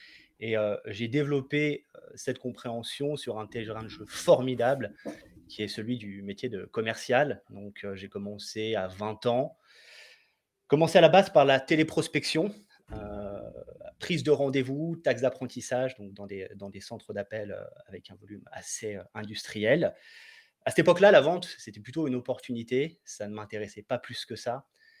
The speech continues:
Et, euh, je regrette vraiment cette période parce que, euh,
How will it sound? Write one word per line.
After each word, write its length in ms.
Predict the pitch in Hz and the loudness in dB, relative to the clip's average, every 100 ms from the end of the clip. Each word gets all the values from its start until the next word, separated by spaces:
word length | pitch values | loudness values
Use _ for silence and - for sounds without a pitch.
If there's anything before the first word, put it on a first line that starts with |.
| _ _ - | _ _ -12
Et, 140 | 98 | -10
euh, 80 | 95 101 98 | -8 -10 -12
je 100 | 104 | -6
regrette 220 | 113 120 | -2 0
vraiment 240 | 117 135 | 0 -2
cette 220 | 135 123 | -4 -8
période 340 | - 117 131 151 | -2 0 0 -2
parce 200 | - 98 | -6 -10
que, 120 | - 107 | -8 -4
euh, 260 | 101 92 | -4 -4